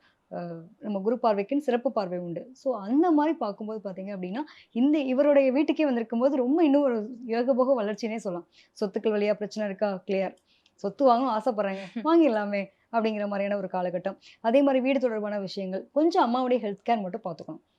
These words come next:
Speaker 2: ஓகே.
Speaker 1: அ-, அம்மாவுக்கும் இவங்களுக்கும் கொஞ்சம் வாக்குவாதங்கள் வரும். So அது மட்டும் கொஞ்சம் நீயா நானான்றது போட்டு இருக்கும். ரொம்ப லோன்லியா இருக்க மாதிரி ஃபீல் பண்ணிப்பாங்க. இவங்களவா வந்துட்டு இவங்களோட மனசை வந்து கொஞ்சம் நம்ம சரியா இருக்குமா இல்லையான்ற மாதிரி இவங்களோட மனசை போட்டு குழப்பிக்கக்கூடிய தன்மை இருக்கும்.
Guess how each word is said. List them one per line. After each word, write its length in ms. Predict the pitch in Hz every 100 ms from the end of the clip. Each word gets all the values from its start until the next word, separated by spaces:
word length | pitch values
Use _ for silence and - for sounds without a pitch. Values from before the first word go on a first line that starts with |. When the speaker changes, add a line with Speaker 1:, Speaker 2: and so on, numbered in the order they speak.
| 226
Speaker 2:
ஓகே. 260 | 208 - 196
Speaker 1:
அ-, 200 | 196 196
அம்மாவுக்கும் 500 | - 220 247 247 262 240
இவங்களுக்கும் 360 | 233 233 277
கொஞ்சம் 240 | 285 247 226
வாக்குவாதங்கள் 560 | 202 190 202 185 185 180
வரும். 180 | 180 190
So 100 | 233
அது 120 | 196
மட்டும் 240 | 208 208 233
கொஞ்சம் 200 | 208 190
நீயா 160 | 226 233
நானான்றது 520 | 220 208 214 202 180
போட்டு 260 | 170 196 190
இருக்கும். 260 | 175 190
ரொம்ப 140 | 196 226
லோன்லியா 400 | 220 240 294 302
இருக்க 160 | 233 208
மாதிரி 200 | 208 220
ஃபீல் 160 | 240 233
பண்ணிப்பாங்க. 420 | 208 185 180 175 185 - -
இவங்களவா 380 | 240 269 277 269
வந்துட்டு 280 | 269 240 240
இவங்களோட 220 | 233 208
மனசை 280 | 196 247 269
வந்து 160 | 233 226
கொஞ்சம் 300 | 233 247 254 233
நம்ம 180 | - 240
சரியா 260 | 233 233 233
இருக்குமா 320 | 214 214 220
இல்லையான்ற 420 | 214 214 220 220 220
மாதிரி 180 | 226
இவங்களோட 320 | 233 214 208 202
மனசை 240 | 214 233
போட்டு 180 | 220 196
குழப்பிக்கக்கூடிய 520 | 214 226 240 214 202
தன்மை 240 | 196 190 185
இருக்கும். 240 | - 262